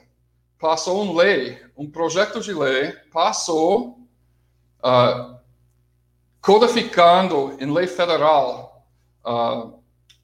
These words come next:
a proibi-, a proibição dos estados tomar essa decisão.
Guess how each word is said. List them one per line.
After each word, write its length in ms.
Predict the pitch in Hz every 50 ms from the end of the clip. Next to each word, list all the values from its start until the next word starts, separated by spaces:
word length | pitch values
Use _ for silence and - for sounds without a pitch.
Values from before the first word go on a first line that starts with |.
| _ _ _ _ _
a 80 | - -
proibi-, 600 | _ - 170 185 208 220 214 170 139 165 185 -
a 100 | 143 151 147
proibição 760 | - 185 202 214 202 214 202 - - - 185 175 180 196 202
dos 200 | 208 208 196 -
estados 420 | - - 175 165 170 185 185 -
tomar 260 | - 185 180 185 190
essa 140 | 185 - 185
decisão. 640 | - 185 180 - - - - - 131 107 - - -